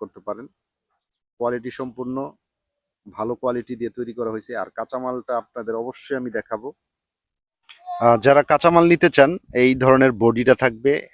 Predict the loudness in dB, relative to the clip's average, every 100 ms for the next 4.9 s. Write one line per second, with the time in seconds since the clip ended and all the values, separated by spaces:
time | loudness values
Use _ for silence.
0 | _ _ -2 -2 -2 -4 -8 -2 2 2
1 | 4 4 6 6 4 0 -4 -2 0 0
2 | 0 -2 -2 -8 -8 _ _ _ _ 6
3 | 6 4 0 0 6 8 8 6 6 4
4 | 4 0 0 4 4 2 2 4 4